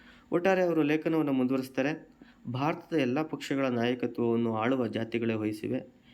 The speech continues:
ಈ ಜಾತಿಗಳ ನಡುವೆ ಎಷ್ಟೇ ತಿಕ್ಕಾಟಗಳಿರಲಿ ಹಾಗೂ ಎಷ್ಟೇ ಪರಸ್ಪರ ವಿರುದ್ಧವಾದ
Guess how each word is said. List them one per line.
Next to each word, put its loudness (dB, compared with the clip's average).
ಈ 2
ಜಾತಿಗಳ 0
ನಡುವೆ 2
ಎಷ್ಟೇ -4
ತಿಕ್ಕಾಟಗಳಿರಲಿ -4
ಹಾಗೂ -2
ಎಷ್ಟೇ 0
ಪರಸ್ಪರ -4
ವಿರುದ್ಧವಾದ 2